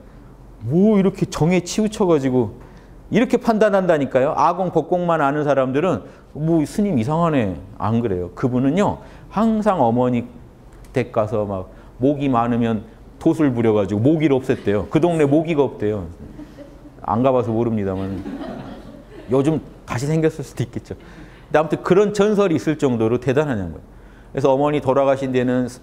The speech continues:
늘 어머니 묘 찾아다니. 밤중에, 밤중에도 축지로 다니고. 그러니까 이런 분은 지금 이 불교는 뭐라고 평가할까요, 이분을? 이해 못해요.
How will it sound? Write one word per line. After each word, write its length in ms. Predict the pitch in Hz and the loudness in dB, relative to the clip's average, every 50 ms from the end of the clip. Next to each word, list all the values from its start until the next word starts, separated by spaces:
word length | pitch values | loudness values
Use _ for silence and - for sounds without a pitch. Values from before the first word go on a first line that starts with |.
| - - - - - | -20 -20 -20 -12 -4
늘 320 | - 123 143 165 196 208 190 | 0 2 4 4 4 2 2
어머니 380 | - 117 117 123 131 131 127 117 | 2 0 2 2 2 2 2 2
묘 180 | 110 107 107 | 2 0 0
찾아다니. 460 | 110 - - 139 135 131 117 101 87 87 - - - - - - - - - - - - - - - - - | -2 -4 -8 -6 -6 -6 -6 -6 -10 -12 -16 -20 -20 -20 -20 -20 -20 -20 -20 -20 -20 -20 -20 -20 -20 -16 -8
밤중에, 460 | - 120 113 110 - - 110 104 101 - - - | -4 -4 -4 -4 -4 -6 -6 -6 -6 -8 -8 -4
밤중에도 520 | - 147 143 131 - 127 123 117 110 113 | -2 -2 -2 -2 -2 -2 -2 -2 -2 -4
축지로 480 | - - 220 208 - - 196 160 135 - | -6 -6 -8 -8 -4 -4 0 0 0 -2
다니고. 320 | - 107 95 92 90 85 - - - - - - - - - - - - - - - - - - - - - - - - - - - - - - - - - - - - - - - - - - - - - - - | -2 -6 -6 -6 -8 -10 -14 -20 -20 -20 -20 -20 -20 -20 -20 -20 -20 -20 -20 -20 -20 -20 -20 -20 -20 -20 -20 -20 -20 -20 -20 -20 -20 -20 -20 -20 -20 -20 -20 -20 -20 -20 -20 -20 -20 -20 -20 -20 -20 -20 -20 -18 -8
그러니까 160 | - 139 127 135 | -2 2 2 4
이런 300 | 151 185 202 208 202 190 | 6 4 4 2 0 0
분은 400 | 170 165 165 160 160 156 147 131 | 0 -2 0 0 0 -2 -2 -2
지금 320 | - 165 156 151 135 - - - - - | -4 -2 -2 -2 -4 -4 -8 -18 -18 -16
이 100 | 135 139 117 - | -14 -14 -12 -4
불교는 400 | - 151 156 151 190 180 170 139 | 0 0 2 4 2 2 2 2
뭐라고 300 | 143 190 220 220 180 156 | 2 4 4 4 2 0
평가할까요, 560 | - - 151 131 - 117 107 - - 107 110 | -2 -4 -4 0 0 0 0 0 0 0 2
이분을? 400 | 98 101 95 95 101 92 85 82 78 - - - - - - - - - - - - - - - - | 2 0 -2 -2 -4 -6 -6 -8 -10 -16 -20 -20 -20 -20 -20 -20 -20 -20 -20 -20 -20 -20 -20 -10 -4
이해 220 | 104 110 120 123 | 0 0 0 2
못해요. 480 | 107 107 107 - 143 139 107 90 104 | 0 0 -2 -2 -2 -2 -2 -4 -6